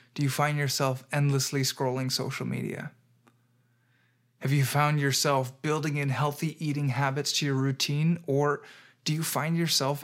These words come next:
actually snacking and drinking more than you did before? Now, personally, while I've been going on more walks these days, I'm not quite sure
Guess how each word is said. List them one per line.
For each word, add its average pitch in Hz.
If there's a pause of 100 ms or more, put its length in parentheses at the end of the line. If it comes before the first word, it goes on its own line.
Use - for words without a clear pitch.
actually 143
snacking 143
and 135
drinking 135
more 123
than 131
you 131
did 127
before? 127 (1900)
Now, 127 (240)
personally, 147
while 120
I've 139
been 156
going 147
on 135
more 135
walks 127
these 151
days, 156
I'm 131
not 147
quite 160
sure 143